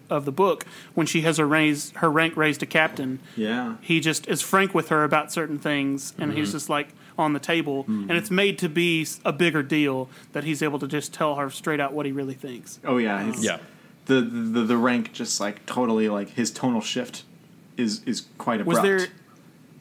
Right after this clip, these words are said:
Speaker 1: was there any of the characters that y'all liked that we hadn't talked about?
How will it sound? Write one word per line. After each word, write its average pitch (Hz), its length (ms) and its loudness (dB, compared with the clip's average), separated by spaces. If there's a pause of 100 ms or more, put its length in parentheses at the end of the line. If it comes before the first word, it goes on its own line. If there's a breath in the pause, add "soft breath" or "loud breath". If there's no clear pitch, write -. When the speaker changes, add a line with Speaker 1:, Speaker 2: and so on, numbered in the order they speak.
(300)
Speaker 1:
was 165 140 -4
there 196 160 2
any 226 140 0
of 233 60 0
the 202 80 2
characters 185 560 0
that 160 200 -2
y'all 156 160 4
liked 156 300 2
that 147 100 0
we 151 80 0
hadn't 151 200 0
talked 151 260 -4
about? 147 440 0